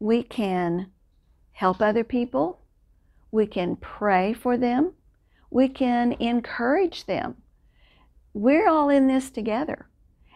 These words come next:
And as children of God, we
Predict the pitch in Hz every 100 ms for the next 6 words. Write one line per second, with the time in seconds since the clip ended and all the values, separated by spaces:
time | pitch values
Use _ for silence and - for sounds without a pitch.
0 | _ 214 214 208 208 - - 240 254 247
1 | 208 185 233 285 240 - - 185 185 220
2 | 240 247 247 254